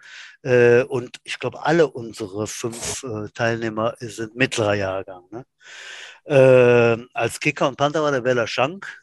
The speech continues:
äh, aktiv und der Riesenbums, ne? Also der war, ist ja bei uns Receiver und, und Kicker Panther. Äh, der hat da, war da häufig im Feld als, äh,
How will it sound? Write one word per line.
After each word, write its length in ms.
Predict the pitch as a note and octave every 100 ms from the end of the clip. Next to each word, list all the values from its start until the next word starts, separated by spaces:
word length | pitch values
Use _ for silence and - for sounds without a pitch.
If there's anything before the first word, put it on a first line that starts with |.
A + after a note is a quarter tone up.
| -
äh, 80 | E3
aktiv 720 | D#3+ D3 - F3 G#3+ A#3 -
und 140 | C3
der 300 | A2 A2 G#2
Riesenbums, 840 | G#2+ E3 D#3 G#2+ G2 A2 F3 - A#2
ne? 160 | C#3+
Also 160 | D3 G#2+
der 100 | G#2+
war, 260 | A#2 A#2+
ist 180 | A#2+ -
ja 100 | G#2
bei 100 | A2+
uns 260 | A#2 A2 -
Receiver 560 | G#2+ - C3 C3+ C#3+
und, 220 | C3 C3 B2
und 180 | A#2+
Kicker 260 | - - A#2
Panther. 360 | - A#2 A2+ - - - - - _ -
Äh, 200 | G#2+ G#2
der 180 | G#2+
hat 120 | G#2+ -
da, 260 | G2+ G2 G2+
war 100 | G2
da 140 | G#2 - -
häufig 280 | A2 - A2
im 120 | G2
Feld 280 | - G#2+ G2+
als, 360 | G2+ - - -
äh, 160 | G2